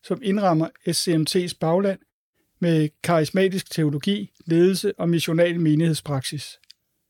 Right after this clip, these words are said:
I stedet for at etablere en ny teologisk uddannelse, blev vurderingen, at de nuværende teologiske uddannelser skulle suppleres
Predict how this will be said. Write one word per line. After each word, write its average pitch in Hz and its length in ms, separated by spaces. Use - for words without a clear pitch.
I 185 60
stedet 226 240
for 233 80
at 196 100
etablere 196 400
en 202 80
ny 226 160
teologisk 170 560
uddannelse, 170 460
blev 180 280
vurderingen, 196 640
at - 160
de 185 60
nuværende 185 460
teologiske 170 640
uddannelser 165 500
skulle 147 300
suppleres 202 640